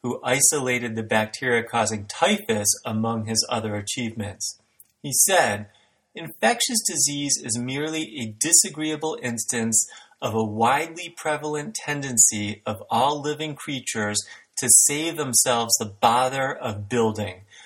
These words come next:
by their own efforts, the things they require.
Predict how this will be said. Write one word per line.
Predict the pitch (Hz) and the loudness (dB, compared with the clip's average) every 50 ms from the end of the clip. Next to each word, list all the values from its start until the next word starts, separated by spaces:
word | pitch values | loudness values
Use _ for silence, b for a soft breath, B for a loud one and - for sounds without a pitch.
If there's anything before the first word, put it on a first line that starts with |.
| B B B B _ | B B B B _
by | - 120 113 113 | 2 2 4 4
their | 110 110 107 - - - | 2 0 -2 -2 -2 0
own | 131 139 156 165 156 - | 2 2 2 0 -2 -2
efforts, | - 139 131 127 - 113 101 98 101 104 - - B B B B - | 0 0 0 0 -2 -4 -4 -4 -2 -4 -6 -6 B B B B -8
the | - 117 107 - - - | -8 -8 -8 -8 -6 -2
things | 135 127 123 127 127 123 123 - - - | 0 0 0 0 -2 -4 -6 -6 -8 -12
they | 123 107 107 123 117 113 117 | -8 -2 2 2 4 4 2
require. | 117 113 113 110 - - - 117 107 104 101 98 90 - - | 2 0 -2 -2 -4 0 2 2 2 2 0 -2 -4 -8 -10